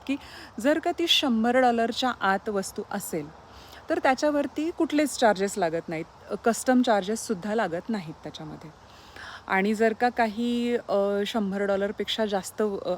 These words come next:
असतील त्या वस्तू, त्याची किंमत तेवढी असेल शंभर डॉलरपेक्षा जास्त, तर त्याचे कस्टम चार्जेस लागतात, पण टॅरिफ लागत नाही त्याच्यावरती, कारण ती भेटवस्तू आहे, ती बिझने-, तो बिझनेस नाही आहे.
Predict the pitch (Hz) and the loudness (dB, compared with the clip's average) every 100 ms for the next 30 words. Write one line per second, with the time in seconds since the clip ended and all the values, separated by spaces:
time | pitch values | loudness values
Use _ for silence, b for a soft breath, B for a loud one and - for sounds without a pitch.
0 | - 190 - 208 175 156 160 - 160 175 | -4 -6 -4 -4 -4 -6 -8 -12 -8 -6
1 | - - 247 233 208 - 160 156 165 - | -6 4 6 6 4 0 -4 -2 -6 -6
2 | 160 170 170 160 156 156 175 165 - 202 | -10 -6 -4 -2 -2 -4 -8 -10 -8 -8
3 | 185 - 277 B B B 294 285 240 339 | -10 -10 -12 B B B -2 0 -2 -4
4 | - 262 - 339 302 208 175 180 180 160 | -2 -2 0 0 2 -2 -4 -10 -8 -8
5 | - - - - - B B B B B | -10 -12 -12 -14 -20 B B B B B
6 | B - 269 277 466 - - - - 240 | B 2 4 2 -2 -6 -20 -10 2 4
7 | 233 233 202 156 160 165 160 170 165 175 | 4 2 0 0 -4 -8 -12 -12 -10 -10
8 | 165 247 - 190 202 233 320 202 190 254 | -10 -8 -4 -4 -4 -4 -4 -2 0 0
9 | 226 175 - 170 160 170 180 208 240 202 | 0 -2 -6 -8 -8 -10 -8 -6 -2 0
10 | 185 190 - - 247 202 185 196 247 - | 0 -2 -4 -2 -2 0 0 0 -2 -2
11 | 185 156 147 156 | -6 -6 -8 -12